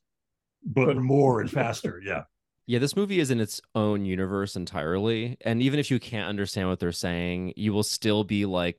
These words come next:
Speaker 3: pulled in by all of the visuals.
Speaker 1: Oh, yeah.
Speaker 3: Um,
Speaker 2: Yeah, if, if you love the aesthetics of The Adventures of Priscilla, Queen of the Desert, this is also a movie that needs to be part of your menu.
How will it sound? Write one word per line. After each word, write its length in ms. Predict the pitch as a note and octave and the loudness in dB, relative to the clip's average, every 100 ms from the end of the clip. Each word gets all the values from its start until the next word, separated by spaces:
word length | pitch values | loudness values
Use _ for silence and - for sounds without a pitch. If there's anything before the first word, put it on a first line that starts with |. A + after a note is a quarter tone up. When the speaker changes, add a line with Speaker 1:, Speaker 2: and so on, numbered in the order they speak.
| - | -10
Speaker 3:
pulled 280 | - G#2+ G2 | -6 -4 -4
in 200 | F#2+ F#2+ | -4 -4
by 120 | F#2+ F2+ | -4 -2
all 300 | F2 E2+ E2+ | -2 -4 -4
of 120 | D#2 | -2
the 80 | E2+ | -2
visuals. 600 | E2+ G2+ G#2 A2+ A#2+ - _ _ | 0 2 2 2 -2 -6 _ _
Speaker 1:
Oh, 80 | E3 | 2
yeah. 140 | D3 C#3+ | 4 4
Speaker 3:
Um, 260 | G2+ F#2+ | 2 0
Speaker 2:
Yeah, 120 | F2+ - - - | 0 -4 -10 -12
if, 140 | B3 A3+ | -12 -4
if 120 | G#3+ E3 | 0 4
you 120 | B3 | 4
love 260 | C#4 B3 G3 | 6 6 8
the 100 | G#3+ | 6
aesthetics 560 | D#3 - E3+ E3 E3 | 6 6 6 6 2
of 320 | - D3 C3 A#2+ | 0 2 2 4
The 120 | C#3+ | 2
Adventures 400 | C3 C#3 C3 C#3 | 4 2 2 0
of 100 | C3 | 0
Priscilla, 400 | C3+ - D3 C#3 | 0 4 6 4
Queen 240 | C3+ C#3+ | 2 0
of 80 | C3 | 2
the 60 | B2 | 2
Desert, 520 | A#2+ A#2+ A#2+ C3 A#2 | 4 4 4 0 2
this 220 | B2 B2+ | -2 0
is 160 | C3+ G#2+ | -2 -2
also 400 | D#3 A#2+ A2 B2 | 0 0 0 2
a 40 | |
movie 260 | A2 A2 G#2 | 2 0 -2
that 120 | G#2 | -4
needs 180 | G#2+ G2+ | -6 -8
to 80 | - | -6
be 80 | G#2 | -4
part 260 | A2+ G2+ | -2 -2
of 100 | G2 | -2
your 200 | G2+ F2+ | -4 -6
menu. 480 | G2 F#2 E2+ - - | -4 -6 -8 -12 -14